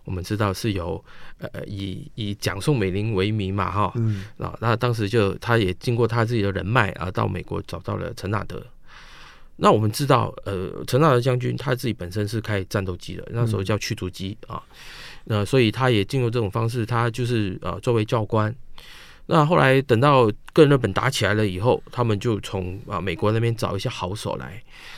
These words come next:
Speaker 1: 啊，以作为这个中华民国空军的、呃，还没成立之前，或者还没有完全茁壮以前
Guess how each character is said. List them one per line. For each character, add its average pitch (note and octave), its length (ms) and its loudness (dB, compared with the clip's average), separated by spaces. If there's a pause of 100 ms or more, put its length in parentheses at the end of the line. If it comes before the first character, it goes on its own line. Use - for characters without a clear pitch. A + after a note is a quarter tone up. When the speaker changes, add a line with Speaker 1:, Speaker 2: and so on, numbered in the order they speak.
(120)
Speaker 1:
啊， F#2+ 160 -4
以 F#2+ 160 -4
作 B2+ 200 6
为 G#2 200 2
这 G#2+ 120 -4
个 F#2 280 -2
中 A2+ 140 -2
华 A2 40 2
民 G2+ 120 -2
国 G2 100 -2
空 A2 240 -2
军 G#2+ 160 -4
的、 G2 300 -4
呃， G#2+ 120 -10
还 G#2+ 120 -4
没 G#2+ 160 2
成 G#2 180 0
立 A2+ 140 0
之 G#2+ 60 0
前， G2+ 120 0
或 B2 80 0
者 A2 60 0
还 G2 100 -2
没 A2+ 160 0
有 G#2 140 2
完 F#2+ 180 -2
全 B2 200 -2
茁 G#2 200 0
壮 A#2+ 240 2
以 D#2+ 80 -10
前 F2 260 -8